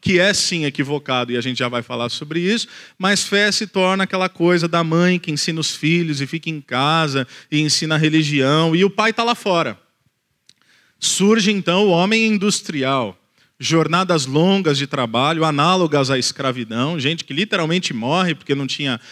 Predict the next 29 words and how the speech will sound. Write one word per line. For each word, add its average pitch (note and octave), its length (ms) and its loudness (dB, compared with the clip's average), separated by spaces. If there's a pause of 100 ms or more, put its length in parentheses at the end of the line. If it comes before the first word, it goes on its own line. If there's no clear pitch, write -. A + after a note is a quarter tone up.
(180)
leis D#3 260 2
trabalhistas, C#3 760 -2
não C3 100 -8
tinha C#3 220 -6
limite. C3+ 500 -4 (220)
Então, F#3 240 -2
enquanto A#3+ 420 0
o G#3+ 60 0
homem E3 360 2
tá D3+ 160 -2
trabalhando, D#3+ 920 0
tá D#3+ 160 -2
ganhando D3+ 420 0
dinheiro, D3 680 0
tá D#3+ 140 -2
filosofando, D#3 1080 -2 (240)
a D#3 120 0
mulher E3+ 380 4
ocupa F#3+ 360 0
um F#3+ 80 -4
outro F#3 260 -2
espaço, C#3 560 -4
ou C#3+ 60 -4
seja, A#2+ 420 -2
uma C3+ 200 -2
nova D3+ 640 2
dinâmica D3+ 480 0
de D#3 140 0
vida. D#3+ 400 0